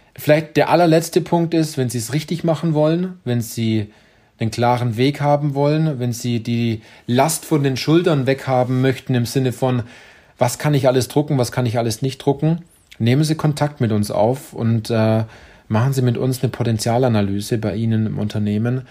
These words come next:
oder eine Anwendungsberatung. Das heißt, dass wir in einer Anwendung ganz in die Tiefe gehen und Sie dort beraten, was ist die richtige Technologie, welche Parameter brauchen Sie dazu,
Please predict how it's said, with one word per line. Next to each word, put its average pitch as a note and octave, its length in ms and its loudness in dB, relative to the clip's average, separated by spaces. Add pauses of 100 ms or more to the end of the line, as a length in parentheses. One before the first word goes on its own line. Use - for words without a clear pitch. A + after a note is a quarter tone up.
(360)
oder C#3 260 4
eine B2+ 240 0
Anwendungsberatung. A#2+ 1200 0
Das A2 180 -6
heißt, A#2 360 -2 (340)
dass A2 220 -6
wir A#2 420 2 (260)
in A2 140 -2
einer C3 360 0
Anwendung C3+ 580 0
ganz C3+ 300 -2
in C3 80 -2
die A2+ 100 -2
Tiefe C#3+ 360 -2
gehen C#3+ 320 2
und A#2 200 -4
Sie A2+ 280 -2 (240)
dort B2 360 0
beraten, A#2+ 640 0 (140)
was A#2+ 180 0
ist D3 160 -2
die C3+ 60 2
richtige C3 380 -2
Technologie, A#2 800 0 (640)
welche A#2 240 0
Parameter A#2 600 2
brauchen G#2+ 340 -2
Sie A2 120 -2
dazu, G#2+ 540 -2